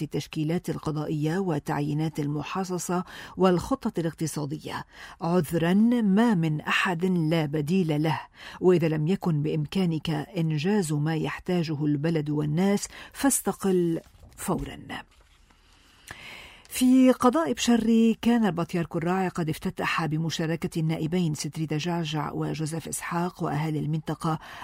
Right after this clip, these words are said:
أربعة مواقع أثرية في وادي قديشة، رممتها مؤسسة جبل الأرز، وهي درب بشري الوادي، كنيسة مار يعقوب المقطع، محبسة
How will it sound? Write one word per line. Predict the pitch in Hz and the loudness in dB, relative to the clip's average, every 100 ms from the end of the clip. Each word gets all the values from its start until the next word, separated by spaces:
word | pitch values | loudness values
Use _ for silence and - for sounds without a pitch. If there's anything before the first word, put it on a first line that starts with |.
| - | 2
أربعة | 196 180 226 233 220 | 4 4 4 2 0
مواقع | 180 156 156 170 - 156 - | 0 2 0 -2 -2 -6 -4
أثرية | - 156 170 180 160 | -4 -2 0 0 0
في | - 151 | -2 -4
وادي | 151 175 143 160 160 - - | 0 0 0 0 0 -2 -4
قديشة، | 165 151 156 - 156 139 - - - | -4 -2 -2 -2 -4 -8 -14 -16 0
رممتها | 190 196 180 185 180 - 202 185 | 4 6 6 6 2 0 0 2
مؤسسة | 156 160 156 196 196 180 175 165 | 0 -2 -4 -4 -4 -4 -2 -2
جبل | 165 160 160 151 | 0 0 0 -2
الأرز، | 151 147 147 139 | -2 -6 -4 -6
وهي | 151 165 151 160 196 - | -4 -4 -2 -2 -2 -2
درب | 156 143 | -2 -2
بشري | 151 - 175 156 | -4 -4 -2 -2
الوادي، | 143 151 156 143 160 196 - - - | -2 -2 -2 -2 -4 -6 -10 -18 0
كنيسة | 196 180 233 208 - | 2 4 2 -2 -2
مار | 165 180 | 0 0
يعقوب | 175 160 175 170 | 0 -4 -2 0
المقطع، | 147 143 - - 151 156 202 | 0 -4 -8 -8 -6 -4 -4
محبسة | 196 175 - 156 - | -4 -4 -4 -6 -6